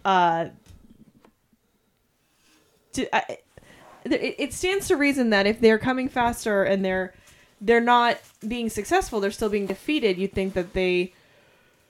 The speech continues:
I don't know what my point is, that they, they would have,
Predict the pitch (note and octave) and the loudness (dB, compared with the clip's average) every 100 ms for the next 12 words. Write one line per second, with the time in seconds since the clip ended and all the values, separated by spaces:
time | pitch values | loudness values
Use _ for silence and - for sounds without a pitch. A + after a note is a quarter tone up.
0 | _ _ _ _ _ _ - - - - | _ _ _ _ _ _ -20 -20 -16 -14
1 | - - - - - - - - - D#4+ | -12 -12 -12 -12 -12 -8 -6 -6 -6 -4
2 | D4+ C#3+ C#3+ - E3 D#3+ D3 F3 E3 F3 | -4 -4 -6 -6 -8 -6 -6 -4 0 0
3 | F3 F3+ F#3 F3 F3+ F#3+ F3+ G3+ F#3+ F3 | -2 0 2 4 4 4 2 2 4 6
4 | E3 - - | 2 -4 -16